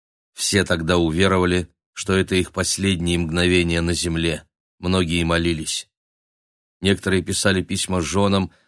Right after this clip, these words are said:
старательно пряча их вместе со своими знаками отличия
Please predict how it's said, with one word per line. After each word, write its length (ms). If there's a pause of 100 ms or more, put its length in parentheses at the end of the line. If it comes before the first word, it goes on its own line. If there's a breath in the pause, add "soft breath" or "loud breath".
(100)
старательно 720
пряча 460
их 200
вместе 400
со 160
своими 400
знаками 540
отличия 680